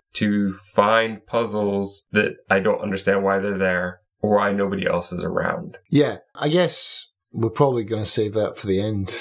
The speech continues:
Speaker 2: <laughs> 'cause
Speaker 1: Okay. Do you have some theories?
Speaker 2: I got an idea of what it is.
Speaker 1: I,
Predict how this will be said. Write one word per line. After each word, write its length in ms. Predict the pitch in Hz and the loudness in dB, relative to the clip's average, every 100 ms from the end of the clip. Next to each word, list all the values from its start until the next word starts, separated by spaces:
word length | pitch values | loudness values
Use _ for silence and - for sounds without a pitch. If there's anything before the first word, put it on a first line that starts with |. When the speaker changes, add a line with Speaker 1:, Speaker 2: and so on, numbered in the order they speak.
| - | -8
Speaker 2:
<laughs> 200 | - - - | -8 -6 2
'cause 180 | 120 | 4
Speaker 1:
Okay. 240 | 107 92 85 - - - _ - | 4 -2 -4 -12 -20 -20 _ -10
Do 140 | 107 120 | 2 4
you 80 | 117 | 6
have 140 | 107 | 4
some 140 | 110 104 | 0 -6
theories? 380 | 95 101 120 156 | -2 -2 0 4
Speaker 2:
I 80 | 220 | 4
got 180 | 220 | 4
an 60 | 156 | 0
idea 420 | 131 131 147 135 | -2 -2 0 0
of 260 | 117 117 127 | 2 0 2
what 120 | 131 | 2
it 100 | 120 | 2
is. 180 | 123 120 - - _ | 0 -2 -8 -20 _
Speaker 1:
I, 160 | 113 113 | 0 2